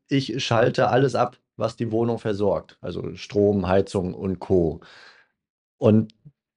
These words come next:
so ein Beliefern wäre, dürfte ich abschalten, weil der Mietvertrag geendet hat?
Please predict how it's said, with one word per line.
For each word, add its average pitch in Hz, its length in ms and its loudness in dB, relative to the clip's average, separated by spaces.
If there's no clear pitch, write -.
so 135 160 4
ein 151 160 2
Beliefern 135 720 0
wäre, 127 680 4
dürfte 151 280 2
ich 139 140 -6
abschalten, 151 560 -2
weil 123 100 2
der 117 80 0
Mietvertrag - 600 -6
geendet - 500 -6
hat? - 240 -8